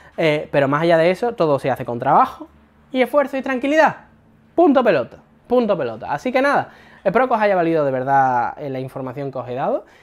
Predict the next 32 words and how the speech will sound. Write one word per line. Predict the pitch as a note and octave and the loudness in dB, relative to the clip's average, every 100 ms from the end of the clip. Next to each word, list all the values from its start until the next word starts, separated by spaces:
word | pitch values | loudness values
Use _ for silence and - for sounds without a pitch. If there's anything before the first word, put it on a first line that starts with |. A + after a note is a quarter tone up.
| _ _ _ | _ _ _
Estudiad, | E3+ - D#3 D#3 G3+ D4+ - _ | -6 -4 0 4 4 2 -4 _
leed, | D#3 C3+ C3+ F3+ C4 C#4 _ _ _ - | -8 -4 2 4 4 2 _ _ _ -8
ved | C#3+ C3+ D#3+ E3+ | -6 0 2 2
a | C#3 | 4
otros | F#3 A3+ D4 E4+ E4+ _ _ _ _ _ - | 2 2 0 -2 -4 _ _ _ _ _ -6
y | E3+ | -2
no | D#3+ G#3 | 0 0
os | |
quedéis | G#3 E3+ F3 E3 | -2 -2 -2 -4
con, | D3 C3 B2+ - _ _ _ | -8 -8 -10 -14 _ _ _
solamente | - E3 D3 C#3+ B2+ A#2 | -6 -4 -2 -4 -6 -6
con | A#2+ | -6
lo | A#2+ | -4
que | A#2+ | -4
os | C#3+ | -2
digo | D#3+ D3+ | 0 2
yo, | A#3+ - _ _ _ _ | 2 0 _ _ _ _
¿vale? | C#3+ F#3 | -2 0
Porque | A3 C3+ - | -2 -4 -4
eso | E3+ | -4
me | D#3 | -4
funciona | C#3+ E3+ G#3 G#3 - _ - | -2 0 0 -2 -10 _ -4
a | E3 | 2
mí, | G3+ E3+ - | 2 2 -4
a | |
lo | A#2+ | -14
mejor | A#2+ F3+ D3 | -6 -4 -2
para | B2 A#2 | -4 -6
tu | B2+ | -8
caso | C#3+ | -8
en | D3 | -8
concreto | C#3 F3 G3+ | -4 -4 -4